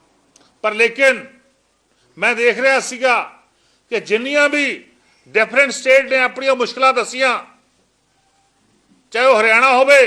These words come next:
ਭਾਰਤੀ ਜਨਤਾ ਪਾਰਟੀ ਦਾ ਸਟੇਟ, ਚਾਹੇ ਉੜੀਸਾ ਹੋਵੇ, ਚਾਹੇ ਮਹਾਰਾਸ਼ਟਰ ਹੋਵੇ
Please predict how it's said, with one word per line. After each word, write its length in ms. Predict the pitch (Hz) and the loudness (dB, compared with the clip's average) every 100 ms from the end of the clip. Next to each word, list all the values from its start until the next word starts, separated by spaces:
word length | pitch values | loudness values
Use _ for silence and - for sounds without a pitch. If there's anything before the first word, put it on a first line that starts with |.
| 175 - _ | 2 -12 _
ਭਾਰਤੀ 340 | - 214 220 240 | 0 2 2 -2
ਜਨਤਾ 300 | 247 240 254 | -4 0 -2
ਪਾਰਟੀ 280 | 247 240 214 | 0 -2 0
ਦਾ 120 | 240 | -4
ਸਟੇਟ, 380 | - 233 220 - _ _ _ _ _ _ _ _ _ _ | -2 -2 -2 -6 _ _ _ _ _ _ _ _ _ _
ਚਾਹੇ 120 | 226 254 | 0 2
ਉੜੀਸਾ 460 | 247 254 190 277 | 2 0 0 2
ਹੋਵੇ, 500 | 247 262 277 247 170 - _ _ - _ _ _ _ | 4 4 4 4 0 -16 _ _ -20 _ _ _ _
ਚਾਹੇ 180 | 220 233 | -2 0
ਮਹਾਰਾਸ਼ਟਰ 560 | 240 240 247 233 - 254 | 2 2 2 2 0 0
ਹੋਵੇ 540 | 254 277 269 220 | 2 4 4 2